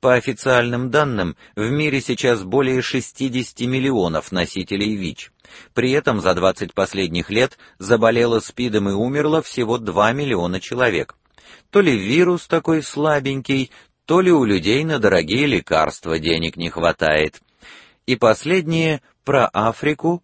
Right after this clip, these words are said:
якобы вымирающую от спида. Вымирание это происходит от давным-давно известных болезней нищеты,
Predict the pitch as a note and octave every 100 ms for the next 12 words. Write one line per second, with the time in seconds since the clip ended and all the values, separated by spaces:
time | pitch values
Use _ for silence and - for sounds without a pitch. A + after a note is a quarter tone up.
0 | - G#2 A2 G#2 C3+ C#3 B2+ C3 G#2+ F2
1 | D#2+ F2 - G#2 G2+ G2+ - - E2 C2+
2 | - _ _ _ _ _ _ _ _ _
3 | - G2 D#3+ E3 E3+ G3+ B2+ E2 D#2 D#2
4 | D#2 - C2+ F2+ G#2+ G2+ - E3 D#3+ D#3
5 | C#3 G2+ A#2 B2 C3+ F3+ E3 A#2 A2+ A2
6 | D#3 C3+ F#2+ E2+ C3 C3+ A2+ F#2 D#2 G2
7 | A2 A2+ G#2 G#2+ G#2+ A2 G#2 - A2+ -
8 | G2